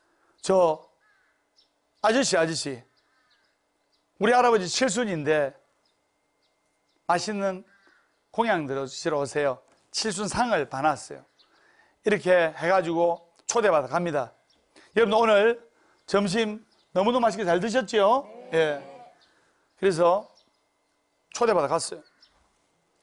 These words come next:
Speaker 1: 여러분들이 드신 점심 공양보다 백 배로 진수성찬이 쫙 있는 거예요.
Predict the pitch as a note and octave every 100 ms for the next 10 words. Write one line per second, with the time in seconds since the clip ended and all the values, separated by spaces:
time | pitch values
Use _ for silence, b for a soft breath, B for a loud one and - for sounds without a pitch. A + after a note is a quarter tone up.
0 | _ _ A#3 B3+ A3+ G3+ D#3 G3 F#3 G3
1 | D#3+ F#3 G#3+ A3 G3+ E3+ E3 D#3+ F3 -
2 | _ _ _ _ _ _ - B3+ - C#4+
3 | A#3 G#3+ - _ _ F#3+ F#3 A3 A3+ G#3
4 | A3 - _ - - G3 - - G#3 A3
5 | A3+ G3